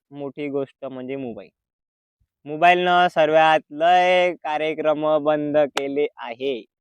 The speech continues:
आणि कार्यक्रम चालू करण्याचे, लफड्याचे कार्यक्रम चालू करणं, लहान लहान पोराचे लफडे होणं म्हणजे मोबाईल. हे जे मित्र होते, जे शाळेचे दहावी पर्यंत चांगला बॉन्डिंग होती, मग अकरावीत कोरोना आला.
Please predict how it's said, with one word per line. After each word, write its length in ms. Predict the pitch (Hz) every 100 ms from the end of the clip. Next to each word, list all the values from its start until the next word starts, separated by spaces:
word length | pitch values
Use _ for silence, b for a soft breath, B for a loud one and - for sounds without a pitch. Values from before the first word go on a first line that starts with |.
| _ _ _ _
आणि 160 | 135 151
कार्यक्रम 720 | - 190 208 202 202 196 196
चालू 360 | 190 185 190 185
करण्याचे, 600 | 180 170 175 170 180 170
लफड्याचे 460 | 160 170 170 170
कार्यक्रम 480 | 160 160 160 160 170
चालू 320 | 156 165 170 165
करणं, 520 | 170 165 170 175 170
लहान 280 | 156 165 170
लहान 240 | 175 175
पोराचे 420 | 165 165 170 170
लफडे 320 | 160 - 160 170
होणं 320 | 147 143 151
म्हणजे 240 | 139 135
मोबाईल. 320 | 185 190 110 - _ _ - - _ - 165
हे 60 |
जे 120 | 160
मित्र 320 | 165 156 _ 170
होते, 340 | 151 120 151 160 _ _ _ 139
जे 80 |
शाळेचे 360 | 156 156 147 160
दहावी 280 | 151 156 180
पर्यंत 280 | 180 175 175
चांगला 360 | 170 156 160
बॉन्डिंग 420 | 160 151 147 151 151
होती, 320 | 139 - 143
मग 200 | 147 147
अकरावीत 340 | 139 - 147 143
कोरोना 400 | - 139 139 143
आला. 240 | 131 123